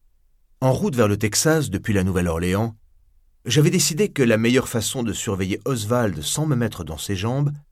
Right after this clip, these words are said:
serait de m'installer à Dallas pendant qu'il vivrait dans la ville sœur de Fort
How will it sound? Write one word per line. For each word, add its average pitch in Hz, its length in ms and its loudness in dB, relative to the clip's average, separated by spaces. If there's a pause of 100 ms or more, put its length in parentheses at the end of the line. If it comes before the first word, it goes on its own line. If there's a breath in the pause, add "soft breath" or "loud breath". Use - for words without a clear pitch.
(300)
serait 175 280 0
de 160 60 2
m'installer 160 420 2
à 104 100 2
Dallas 82 560 -2
pendant 113 240 -2
qu'il 107 180 -2
vivrait 117 400 0
dans 104 160 -2
la 92 160 0
ville 113 240 -2
sœur 135 380 0
de 107 60 -2
Fort 104 260 -2